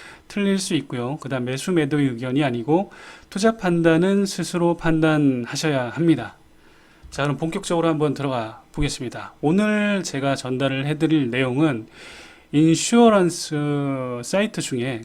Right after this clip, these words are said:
클리어슈어런스라는 사이트가 있습니다.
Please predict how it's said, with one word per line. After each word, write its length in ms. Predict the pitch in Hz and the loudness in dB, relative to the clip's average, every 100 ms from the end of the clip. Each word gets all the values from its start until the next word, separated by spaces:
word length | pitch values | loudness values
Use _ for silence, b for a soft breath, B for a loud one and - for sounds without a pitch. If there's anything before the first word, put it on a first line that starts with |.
| - | -12
클리어슈어런스라는 1400 | - 247 262 254 240 175 156 139 120 - 131 123 127 127 | 2 4 6 4 2 2 4 2 -2 -6 -6 -4 -4 -4
사이트가 680 | - 160 160 - 135 139 123 | -2 -2 -2 -6 -4 -2 -2
있습니다. 540 | 120 - 135 113 117 | -4 -2 -2 -2 -10